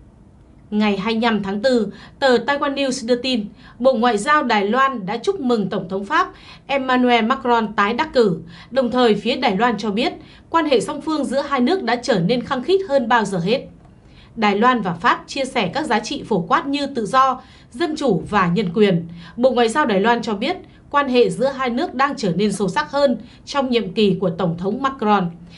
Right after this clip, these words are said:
Ngoài ra, vào năm hai nghìn không trăm hai mươi hai,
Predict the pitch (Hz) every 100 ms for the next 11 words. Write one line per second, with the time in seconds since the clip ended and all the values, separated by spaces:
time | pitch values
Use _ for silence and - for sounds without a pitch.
0 | - - 240 233 294 294 208 196 254 254
1 | 247 220 170 - 220 254 233 208 220 214
2 | 226 226